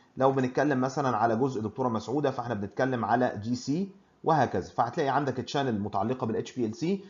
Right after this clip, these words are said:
channel تانية متعلقة بالجي سي، وهكذا. تمام؟ مفهوم؟ آه، جو-، جوه الchannel دي هتلاقي حاجتين. الحاجة الأولانية هتلاقي فيديوهات، فيديوز. الفيديوز دي متعلقة كلها بال-،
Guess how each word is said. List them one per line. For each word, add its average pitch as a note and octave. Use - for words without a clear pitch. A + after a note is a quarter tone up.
channel C3+
تانية C3+
متعلقة A2+
بالجي G#2+
سي، D3+
وهكذا. -
تمام؟ C#3+
مفهوم؟ D#3
آه، A#2
جو-، E3+
جوه G3
الchannel G#3
دي G#3+
هتلاقي D#3+
حاجتين. C#3
الحاجة D3
الأولانية C#3+
هتلاقي C#3
فيديوهات، C#3
فيديوز. D3
الفيديوز C3
دي C#3+
متعلقة C3+
كلها A#2+
بال-، G#2